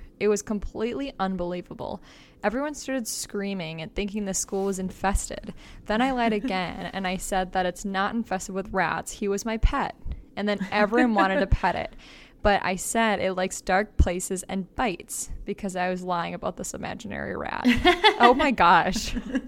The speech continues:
Speaker 2: That's so funny.
Speaker 1: That is
Speaker 2: I
Speaker 1: really
Speaker 2: could so
Speaker 1: funny.
Speaker 2: see that happening in third grade.
Speaker 1: I think I, I'm not gonna lie, I think I had a lie like that that I would tell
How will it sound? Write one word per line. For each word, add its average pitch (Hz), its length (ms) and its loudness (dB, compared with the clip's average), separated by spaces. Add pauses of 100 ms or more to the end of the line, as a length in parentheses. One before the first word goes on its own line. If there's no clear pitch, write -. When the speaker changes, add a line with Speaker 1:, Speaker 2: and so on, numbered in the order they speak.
(460)
Speaker 2:
That's 302 260 0
so 254 260 -2
funny. 226 460 -4 (300)
Speaker 1:
That 208 240 6
is 196 80 4
Speaker 2:
I 294 100 6
Speaker 1:
really 339 220 4
Speaker 2:
could - 80 -2
so 330 100 -4 (180)
Speaker 1:
funny. - 20 2 (100)
Speaker 2:
see 294 160 4
that 262 240 6
happening 240 540 2
in 202 180 -6
third 190 280 -4
grade. 214 380 -4 (300)
Speaker 1:
I 262 100 6
think 320 240 -2
I, 220 240 8
I'm 226 160 4
not 220 200 2
gonna 202 180 -2
lie, 180 200 4
I 233 60 4
think 262 240 2
I 226 80 6
had 220 160 0
a 190 60 0
lie 175 200 4
like 175 220 -2
that 175 240 -4
that 190 120 0
I 180 100 2
would 185 160 -2
tell 175 440 0